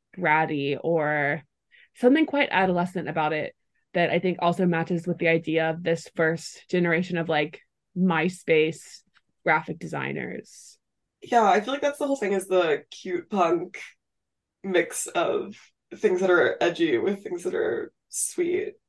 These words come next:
Speaker 2: We talked about this, I was recently re-listening to our, like, uh,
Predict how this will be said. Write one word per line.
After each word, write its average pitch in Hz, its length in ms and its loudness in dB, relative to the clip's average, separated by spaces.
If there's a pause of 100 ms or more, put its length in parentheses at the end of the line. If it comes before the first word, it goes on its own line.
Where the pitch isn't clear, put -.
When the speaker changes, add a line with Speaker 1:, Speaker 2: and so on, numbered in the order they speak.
Speaker 2:
We 240 100 -2
talked 262 200 0
about 330 140 2
this, 294 300 -2
I 202 80 6
was 214 140 10
recently 208 300 6
re-listening 175 460 2
to 190 100 -6
our, 160 200 -2
like, - 340 -6 (100)
uh, - 340 -8